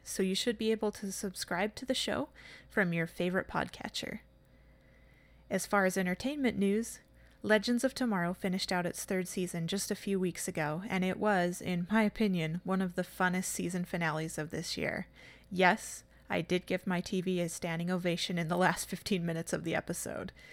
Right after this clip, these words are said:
Those screenwriters and the actors on that show are incredibly talented. Also, Jess McCallan was promoted to series regular for season four of Legends of Tomorrow.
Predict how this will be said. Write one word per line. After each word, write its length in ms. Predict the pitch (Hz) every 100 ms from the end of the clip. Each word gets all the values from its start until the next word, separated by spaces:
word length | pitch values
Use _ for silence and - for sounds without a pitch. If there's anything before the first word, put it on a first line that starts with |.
| - -
Those 200 | - 202
screenwriters 920 | - - 196 196 202 208 226 240 240 -
and 160 | 180 165
the 140 | 170
actors 400 | 180 190 202 190
on 160 | 196 190
that 180 | 202
show 420 | - - 190 202 -
are 160 | 170 170
incredibly 640 | 170 170 - 175 165 170
talented. 600 | 185 - - - - 190 - - - - - -
Also, 420 | 294 - 180 180 - - - -
Jess 240 | 269 285
McCallan 560 | 220 202 214 208 170 165
was 160 | 165 -
promoted 500 | - 180 185 185 180
to 240 | - 170
series 400 | 170 - 196 180
regular 480 | 180 180 175 - 180
for 120 | -
season 380 | 185 - 170 160
four 480 | 175 - 208 160 -
of 120 | 180
Legends 340 | 175 151 160 -
of 100 | -
Tomorrow. 440 | - 151 95 196